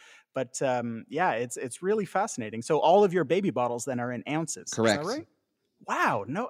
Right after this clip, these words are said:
Speaker 1: I had no idea.
Speaker 2: And just a
Speaker 1: Cool.
Speaker 2: quick aside, which is really funny that you're mentioning that, um, uh, a friend of mine who was, um, an internist at the, at the college we both went to, so Benoit,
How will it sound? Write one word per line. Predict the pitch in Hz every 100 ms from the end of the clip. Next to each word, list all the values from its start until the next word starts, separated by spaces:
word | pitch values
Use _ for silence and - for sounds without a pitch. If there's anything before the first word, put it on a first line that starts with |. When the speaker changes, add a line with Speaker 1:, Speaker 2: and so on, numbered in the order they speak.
| -
Speaker 1:
I | 226
had | 143
no | 110 143
idea. | 165 -
Speaker 2:
And | 139
just | 147
a | 165
Speaker 1:
Cool. |
Speaker 2:
quick | 151 135
aside, | 131 110 104 101
which | 101 101
is | 98
really | 101
funny | 98 98 95
that | 90
you're | 95 92
mentioning | 92 82 - 101 101
that, | 98 98 101 -
um, | 92 90 90 90 90 85
uh, | 95 92 -
a | 95
friend | - 120 117
of | 92
mine | 104 107 92 92
who | 113 143
was, | 135 139 131 113 -
um, | 110 104 101 95 90 92 -
an | 98
internist | - 113 110 110 95 90 85 -
at | 92 90 -
the, | 87 85 82 -
at | 90
the | -
college | - 107 98 87 80
we | 90 87
both | - 82 82
went | 90 98 -
to, | 80
so | 85 87
Benoit, | 87 113 107 98 82 117